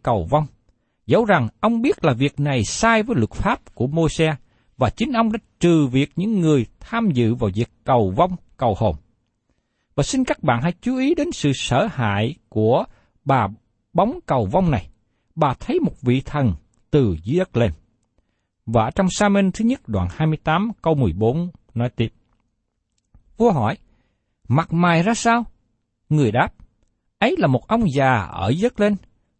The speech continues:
mặc một cái áo tơi." Sa-lơ hiểu là Sa-muel, bèn cúi đầu sắp mình xuống đất mà lại. Nếu các bạn đọc kỹ câu chuyện này, các bạn nhận biết là Sao-lơ đã không thấy Sa-men.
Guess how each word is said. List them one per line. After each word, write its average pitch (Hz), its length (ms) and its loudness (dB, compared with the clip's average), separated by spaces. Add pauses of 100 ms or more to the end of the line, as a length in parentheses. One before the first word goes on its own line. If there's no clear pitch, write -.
mặc 117 280 0
một 127 180 -2
cái 190 80 -6
áo 240 200 0
tơi." 202 240 2 (640)
Sa-lơ 226 340 2
hiểu 127 360 0
là 165 200 0
Sa-muel, 196 580 2 (160)
bèn 127 440 0
cúi - 160 -2
đầu 123 380 0
sắp - 280 -4
mình 113 260 0
xuống 101 260 -4
đất 117 140 -2 (260)
mà 98 160 -4
lại. 80 260 -14 (1600)
Nếu 277 120 0
các - 180 -4
bạn 170 240 2
đọc 165 160 -2 (160)
kỹ 139 180 2
câu - 160 0
chuyện 147 260 0
này, 120 240 0 (360)
các - 200 -16
bạn 127 260 2
nhận 117 240 2
biết 254 220 -4
là 117 140 2
Sao-lơ 214 580 2
đã 110 180 -6
không 202 460 -4
thấy 247 340 -4
Sa-men. 160 580 -2